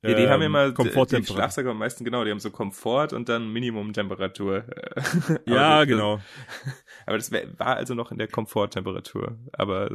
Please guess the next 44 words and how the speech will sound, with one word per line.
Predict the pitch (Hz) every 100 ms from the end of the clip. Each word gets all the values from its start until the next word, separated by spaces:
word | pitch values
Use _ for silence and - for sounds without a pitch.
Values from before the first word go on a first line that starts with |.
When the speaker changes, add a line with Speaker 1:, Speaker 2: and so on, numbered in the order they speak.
| 98
Speaker 1:
war | -
trotzdem | - - 98
kalt. | - 147
Speaker 2:
Ja, | 165 160
genau, | 143 123
das | 131 135
war | 170
noch | 175 143
so | 131 160 160
an | 156 156
der | 147
Schwelle, | - 143 165 127
aber | 98 131
ich | 143
hab | 170 - _
den | - - 120 143 156
Nebel | 208 185 165
und | 151
die | 151
Luftfeuchtigkeit | 175 190 147 123 113 - 110 104
Speaker 1:
Ja. | 107 107 98
Speaker 2:
nicht | 101
berechnet. | 104 107 104 110 98
Also, | 110 117 123
Speaker 1:
Ja, | 107 104 -
ja, | 98 104
Speaker 2:
äh, | 117 113
Speaker 1:
ja. |
Speaker 2:
wenn | 143
du | 156
eine | 160 156 147
höhere | 196 226 170
Luftfeuchtigkeit | 147 185 - 151 - 139 147 131
hast, | 143 160 -
dann | 131
ist | 135
es | 143 117
subjektiv | 143 139 - 147
Speaker 1:
Spürst | -
du | -
das | 127
Speaker 2:
kälter. | 123 92
Speaker 1:
viel | -
krasser. | 98 - 98